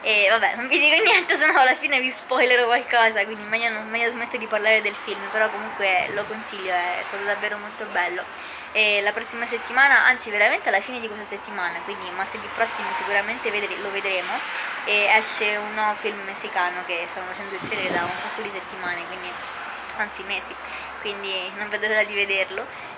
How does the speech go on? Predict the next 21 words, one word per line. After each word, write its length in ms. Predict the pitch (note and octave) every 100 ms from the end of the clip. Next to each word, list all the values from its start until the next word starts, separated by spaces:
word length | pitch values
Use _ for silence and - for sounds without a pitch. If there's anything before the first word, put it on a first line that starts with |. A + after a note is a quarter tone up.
| -
E 640 | G#3 F#3+ F#3 F#3 F#3 - - -
vi 80 | A#3
spiego 300 | - A#3+ A#3
leggermente 600 | A3 A3 G#3+ A#3+ C4 A3+
quello 200 | A3+ G#3+
che 60 |
ho 80 | G#3
capito 400 | - G#3+ G#3+ G#3+ G3+ G3+ F#3+ F#3 F#3 - -
dal, 180 | F#3+ F#3 F#3+ F3+ E3+ E3+ - -
dal 220 | G3 -
trailer. 340 | G#3 G3 F#3+
Praticamente 640 | F#3+ G#3+ C#4+ D#4+ G3+ G#3+
parla 320 | C4 F#3+ F#3+ G3+
di 180 | G3+ G3
un 140 | G#3+
ragazzo 580 | G#3+ G3+ F#3+ F3+ - G#3+
che 100 | G#3+
è 80 | G3+
un 100 | G3
attore 380 | G3 - G#3+ G3
che 220 | F#3 E3+